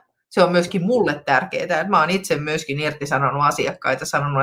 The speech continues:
että me, me ei ke-, selkeästi puhuta samaa kieltä. Että mä mielelläni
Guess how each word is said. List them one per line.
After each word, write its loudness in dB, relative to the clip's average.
että 2
me, 6
me 6
ei 6
ke-, 4
selkeästi 2
puhuta -2
samaa -6
kieltä. -2
Että 2
mä 4
mielelläni 4